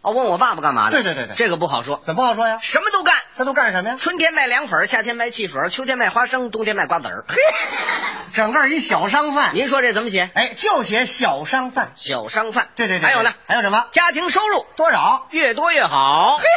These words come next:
Speaker 2: 他没够啊。
Speaker 1: 完了，进行考试。
Speaker 2: 哦，考试什么？
Speaker 1: 诗朗诵。
Speaker 2: 什么题呀？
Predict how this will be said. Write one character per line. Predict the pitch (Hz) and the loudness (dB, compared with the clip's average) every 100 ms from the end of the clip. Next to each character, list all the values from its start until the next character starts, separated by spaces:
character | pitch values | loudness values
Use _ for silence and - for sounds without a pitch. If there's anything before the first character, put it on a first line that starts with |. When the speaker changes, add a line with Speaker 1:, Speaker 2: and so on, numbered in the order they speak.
| 659 - - - - - - - - | 2 -6 -6 -6 -6 -8 -10 -8 -4
Speaker 2:
他 | 302 | 0
没 | 254 277 480 | 0 0 2
够 | 381 403 262 165 | 4 4 4 2
啊。 | 127 107 113 | 0 -2 0
Speaker 1:
完 | 143 | 0
了， | 156 | 0
进 | 147 143 | -2 -4
行 | 139 151 | -2 -2
考 | - 110 127 | -2 0 0
试。 | - 170 - | 0 -2 -4
Speaker 2:
哦， | 143 139 117 | -4 -4 -4
考 | 147 | -6
试 | 143 | -6
什 | 156 156 | -4 -2
么？ | 196 - | -2 -4
Speaker 1:
诗 | - 233 233 | -4 0 0
朗 | 98 104 | 0 -2
诵。 | 208 - - | -8 -8 -12
Speaker 2:
什 | - - 277 | -6 -2 -2
么 | |
题 | - 151 135 | -2 -6 -8
呀？ | 139 | -8